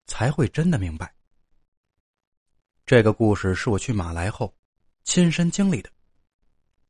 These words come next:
为什么要去马来呢？我长话短说，因为赵先生的一个姓金的朋友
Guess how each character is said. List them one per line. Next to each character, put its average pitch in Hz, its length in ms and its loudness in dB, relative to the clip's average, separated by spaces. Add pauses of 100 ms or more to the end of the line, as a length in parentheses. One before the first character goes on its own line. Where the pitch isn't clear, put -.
(180)
为 185 220 6
什 123 100 -2
么 139 60 2
要 131 100 2
去 - 160 -4
马 92 180 -2
来 87 200 -8
呢？ 127 120 -4 (800)
我 113 140 4
长 123 240 0
话 143 160 -2
短 95 160 -12
说， - 240 -8 (880)
因 120 100 4
为 117 120 6
赵 104 240 4
先 113 160 -2
生 104 80 -2
的 98 80 -4
一 101 80 -4
个 110 120 -2
姓 107 280 -2
金 156 160 -2
的 135 80 2
朋 - 180 -8
友 95 100 -6